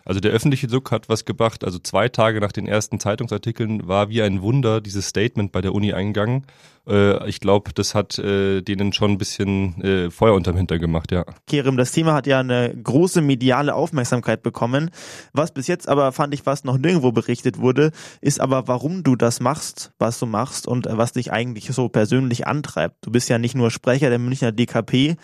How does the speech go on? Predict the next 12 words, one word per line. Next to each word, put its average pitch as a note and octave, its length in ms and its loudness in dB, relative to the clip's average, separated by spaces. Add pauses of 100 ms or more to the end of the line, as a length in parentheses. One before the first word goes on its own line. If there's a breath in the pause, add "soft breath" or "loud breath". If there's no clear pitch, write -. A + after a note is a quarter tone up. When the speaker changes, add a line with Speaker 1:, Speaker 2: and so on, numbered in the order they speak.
(320 loud breath)
Speaker 2:
sondern B2 380 0
engagierst A#2+ 440 0
dich B2+ 140 -4
auch A#2 220 0
in A2 260 -8 (100)
sehr A2+ 220 2
vielen B2 140 0
anderen D#3+ 380 0
Bereichen, D3 520 0
machst A#2 240 -4
soziale A#2 380 0
Projekte B2+ 720 0